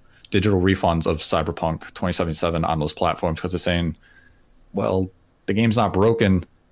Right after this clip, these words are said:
And this is probably something that will be resolved in the next day or two, because Cyber, C D Projekt Red has come out and said,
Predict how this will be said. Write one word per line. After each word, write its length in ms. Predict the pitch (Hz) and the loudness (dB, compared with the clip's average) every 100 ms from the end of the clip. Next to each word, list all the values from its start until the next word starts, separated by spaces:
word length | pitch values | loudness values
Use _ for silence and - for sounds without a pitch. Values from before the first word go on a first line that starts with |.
| _ 107 | _ 0
And 340 | 107 107 101 | 2 2 0
this 140 | 139 | -2
is 80 | 147 | -2
probably 240 | 151 120 104 | 2 2 4
something 240 | 107 95 | 2 2
that 160 | 82 82 | 0 0
will 140 | 85 | 0
be 120 | 87 | 0
resolved 380 | 85 80 80 80 | 0 0 0 0
in 80 | 80 | -2
the 60 | |
next 280 | 76 76 80 | -4 -4 -4
day 160 | 71 73 | -4 -2
or 80 | 73 | -4
two, 380 | - 73 73 - - - - | -4 -4 -4 -6 -14 -18 -10
because 240 | - 80 | -6 -4
Cyber, 460 | - 85 80 82 - | -2 -2 0 -2 -4
C 180 | - | -2
D 100 | 82 | -2
Projekt 300 | 78 80 78 | 0 -2 -2
Red 200 | 78 76 | 0 -2
has 220 | - 85 - | 0 -4 -2
come 160 | 90 | 0
out 80 | 82 | 0
and 100 | 85 | 0
said, 300 | - 85 | -2 -2